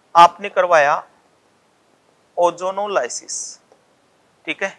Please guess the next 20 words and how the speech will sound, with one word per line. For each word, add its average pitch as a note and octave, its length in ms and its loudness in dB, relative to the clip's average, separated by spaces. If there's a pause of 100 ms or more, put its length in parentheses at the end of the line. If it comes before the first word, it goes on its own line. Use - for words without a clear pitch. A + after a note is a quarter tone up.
(120)
ये C#3+ 180 -10
बनेगा E3 360 -2 (180)
एच D#3+ 300 2
सी - 560 -14 (280)
ओ C#3 220 -4 (640)
सी F3+ 500 -14 (260)
ओ C#3+ 220 -4 (340)
सी - 360 -14 (340)
एच D3 220 -6 (100)
टू B2 160 -20 (580)
सी D3 280 -16
एच A#2 80 -20
थ्री। - 220 -20 (440)
अब G3 120 4
आपने G3+ 340 6
डाला F#3 260 4
टोलेंस F#3 600 -6
रिएजेंट, G#3 440 -14 (800)
तो E3+ 40 -12
ये F3+ 560 -2